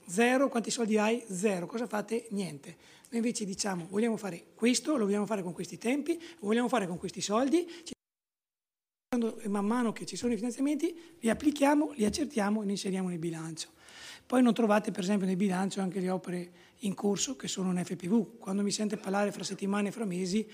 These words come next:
se vuole le racconto anche quelle in corso di ieri, dell'altro ieri, fatte e finite, quindi, ma non è questo il momento. Credo solo di dare un minimo di giustificazione su quello che è l'operatività di ufficio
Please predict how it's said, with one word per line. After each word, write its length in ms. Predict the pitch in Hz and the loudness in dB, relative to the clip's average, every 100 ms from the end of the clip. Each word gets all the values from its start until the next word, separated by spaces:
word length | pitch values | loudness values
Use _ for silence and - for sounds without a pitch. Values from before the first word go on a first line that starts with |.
| - - - | -14 -20 -18
se 160 | - 190 | -8 -2
vuole 280 | 196 208 | 2 2
le 140 | 190 185 | 2 0
racconto 400 | 185 196 202 190 | -4 -4 -4 -4
anche 120 | 180 | -6
quelle 200 | - 190 | -4 -4
in 80 | 202 | -4
corso 600 | - 190 185 226 220 - | -4 -4 -2 -2 -2 -4
di 240 | 190 180 190 | -4 -2 0
ieri, 220 | 202 208 | 0 0
dell'altro 320 | 180 170 185 | -4 -6 -4
ieri, 280 | 180 180 190 | -4 -2 -4
fatte 320 | - 170 - | -6 -10 -10
e 20 | |
finite, 400 | 170 165 180 175 | -10 -6 -6 -6
quindi, 280 | 165 175 156 - - | -6 -4 -6 -8 -14
ma 80 | - | -2
non 160 | 190 185 | 2 2
è 100 | 185 | 2
questo 380 | - 175 - 185 | -2 -4 -2 -2
il 80 | |
momento. 460 | 175 190 165 170 175 | 0 0 -2 -4 -8
Credo 480 | - 196 196 214 214 - - | -6 -2 2 0 0 -12 -20
solo 300 | - - 214 | -12 -2 2
di 100 | 202 | 2
dare 380 | 190 190 196 202 - | 2 0 0 -2 -2
un 100 | 196 | 2
minimo 460 | 240 262 240 233 - | 6 6 4 0 -6
di 120 | 233 | -4
giustificazione 920 | 190 190 196 190 190 180 214 226 226 - - | -2 -2 -4 -6 -6 -2 2 4 2 -4 -12
su 200 | - 202 | -6 -4
quello 300 | 208 208 202 | 0 0 0
che 440 | 196 190 196 208 | -2 -4 -4 -4
è 80 | 202 | -2
l'operatività 1000 | 240 - 196 185 190 180 202 196 202 196 | 0 0 -6 -4 -6 -4 -2 -2 -2 -4
di 120 | 180 | -6
ufficio 280 | 165 - 226 | -4 2 2